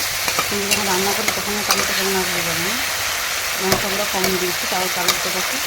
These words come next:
খারাপ আসছে না, ভালোই এসছে। আর মেয়ে তো ঝাল খেতে পারে না, তাই সেই কারণে লঙ্কাটা কম দিয়েছি। মশলাটা কষানো হয়ে গেলে ওগুলো দিয়ে তারপরে কষে তেলে গা-, একটু জিরা দিয়েছি, আর সয়াবিনে একটু জিরা দিলে খুব ভালো লাগে, তাই জিরা আদা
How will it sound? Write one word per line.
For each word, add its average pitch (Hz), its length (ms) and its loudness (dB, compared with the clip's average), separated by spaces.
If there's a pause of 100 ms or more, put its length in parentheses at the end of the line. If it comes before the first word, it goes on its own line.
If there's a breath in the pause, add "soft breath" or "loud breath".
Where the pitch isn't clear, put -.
(340)
খারাপ 190 260 2
আসছে - 220 -2
না, 208 60 0 (100)
ভালোই 185 300 2
এসছে। - 320 0 (760)
আর 180 160 2
মেয়ে 196 200 2
তো 202 140 -2
ঝাল 190 180 0
খেতে 226 200 0
পারে 277 160 2
না, 311 120 2
তাই 185 140 2 (220)
সেই 190 180 -2
কারণে 214 240 0 (200)
লঙ্কাটা 180 340 0 (100)
কম 190 120 2 (140)
দিয়েছি। 165 280 0 (580)
মশলাটা 196 500 0
কষানো 202 320 0 (100)
হয়ে 202 180 0
গেলে 226 200 0
ওগুলো 190 180 0 (100)
দিয়ে 226 160 0 (100)
তারপরে 190 260 -2 (160)
কষে 196 300 -2 (540)
তেলে 175 300 0
গা-, 185 200 0
একটু 202 140 -2 (140)
জিরা 202 300 2
দিয়েছি, 185 280 0 (220)
আর 175 100 0 (480)
সয়াবিনে 196 320 0
একটু 208 180 0
জিরা 190 200 0
দিলে 202 220 0
খুব 202 160 0
ভালো 185 200 4
লাগে, 165 160 0 (320)
তাই 196 220 2
জিরা 190 220 2 (140)
আদা 202 140 2